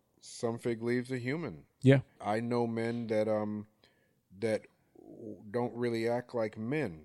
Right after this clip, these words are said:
Speaker 1: Not that they act effeminate, but they just, like Adam, they, they won't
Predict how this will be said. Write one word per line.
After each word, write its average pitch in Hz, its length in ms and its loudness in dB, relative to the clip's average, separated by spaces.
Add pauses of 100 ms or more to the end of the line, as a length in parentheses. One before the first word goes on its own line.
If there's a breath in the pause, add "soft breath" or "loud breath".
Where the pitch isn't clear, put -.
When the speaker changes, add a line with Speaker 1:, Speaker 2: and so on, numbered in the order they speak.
Speaker 1:
Not 101 240 -6
that 101 160 -6
they 113 180 4
act 110 320 -2 (300)
effeminate, 120 560 -2 (540)
but 107 160 -4
they 110 160 2
just, 113 400 -4 (100)
like 107 300 -4
Adam, 117 500 0 (840)
they, 113 340 0 (120)
they 110 180 0
won't 113 580 -4